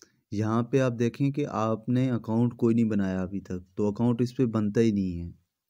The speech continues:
ठीक है जी, आपने ऐप इंस्टॉल की, उस पे जितनी अर्निंग होगी उससे विड्रॉ कर लें, वो आपकी सेफ रहेगी। और जैसे ही आपका एक लाख हो,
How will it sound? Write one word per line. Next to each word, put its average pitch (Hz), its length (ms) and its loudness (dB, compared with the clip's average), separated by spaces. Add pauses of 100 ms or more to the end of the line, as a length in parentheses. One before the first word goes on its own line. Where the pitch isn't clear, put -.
(120)
ठीक 117 140 0
है 131 80 4
जी, 110 200 2 (500)
आपने 120 440 2 (420)
ऐप 113 260 0
इंस्टॉल 117 480 0
की, 143 180 2 (420)
उस 113 220 -2
पे 135 100 6
जितनी 123 360 2
अर्निंग 127 300 4
होगी 127 380 4
उससे 113 280 0
विड्रॉ 113 460 0
कर 127 220 0
लें, 120 240 2 (360)
वो 117 280 6
आपकी 113 380 2
सेफ 113 340 2
रहेगी। 113 420 4 (640)
और 110 300 2 (100)
जैसे 120 400 4
ही 139 140 8
आपका 123 320 2
एक 120 180 2
लाख 120 300 2
हो, 131 100 2